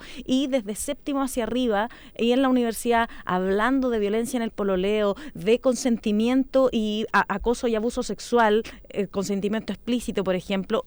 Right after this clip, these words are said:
y de violencia intrafamiliar, como lo hacemos también en las empresas que nos llaman, eh, para poder hacer estas charlas,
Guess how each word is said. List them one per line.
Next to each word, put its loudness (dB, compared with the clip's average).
y 0
de -2
violencia 0
intrafamiliar, -2
como 0
lo -2
hacemos -2
también 0
en 0
las -2
empresas -4
que -6
nos -6
llaman, 0
eh, 4
para 4
poder 0
hacer -4
estas -6
charlas, 0